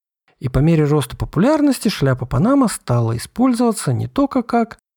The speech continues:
летняя шляпа, но особенно как шляпа путешественника, так как, во-первых, ну кто ж путешествует по вечной мерзлоте?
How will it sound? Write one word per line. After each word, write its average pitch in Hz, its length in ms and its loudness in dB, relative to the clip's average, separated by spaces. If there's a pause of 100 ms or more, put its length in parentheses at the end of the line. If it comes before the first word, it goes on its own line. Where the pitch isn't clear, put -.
(260)
летняя 202 560 2
шляпа, 185 560 -2
но 233 320 2
особенно 208 520 0
как 143 240 -2
шляпа 165 600 -2 (420)
путешественника, 123 1120 -2 (220)
так - 140 -4
как, 123 180 -8
во-первых, 123 640 0 (420)
ну 127 120 2
кто 131 160 -2
ж - 80 -4
путешествует 120 760 -2
по - 80 -4
вечной 110 360 -2
мерзлоте? 120 540 -4